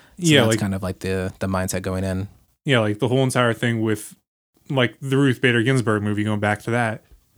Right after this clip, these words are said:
Speaker 1: it was, men wanna act like there wasn't a problem. They were acting like, uh, discrimination on the basis of sex was just something that was being made up.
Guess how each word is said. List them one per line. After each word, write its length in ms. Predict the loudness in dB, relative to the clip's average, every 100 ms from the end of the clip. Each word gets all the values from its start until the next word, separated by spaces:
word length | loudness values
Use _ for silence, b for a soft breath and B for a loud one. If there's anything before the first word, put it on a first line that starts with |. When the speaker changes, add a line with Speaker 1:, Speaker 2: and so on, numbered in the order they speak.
| _ _ -4
Speaker 1:
it 100 | -2
was, 560 | 2 0 0 -4 -8 _ _ _ _ _ _ _ _ _ -4
men 320 | 2 4 6
wanna 180 | 4 4
act 200 | 2 4
like 140 | 2
there 80 | 2
wasn't 260 | 0 2 0
a 20 |
problem. 340 | 2 2 2
They 80 | 0
were 60 | 0
acting 420 | 0 -2 -2 -2
like, 320 | 0 -2 -4 _ _ _ _ _ _
uh, 240 | -2 0 0
discrimination 640 | -2 0 0 2 0 0
on 120 | -2
the 60 | 0
basis 320 | 0 -2 -4
of 100 | -4
sex 420 | 0 0 0 -4
was 240 | -4 -4 -2
just 220 | -2 -2
something 280 | -4 -4 -4
that 120 | -4
was 180 | -4 -4
being 360 | -2 0 0
made 200 | -4 -2
up. 300 | -2 -2 -8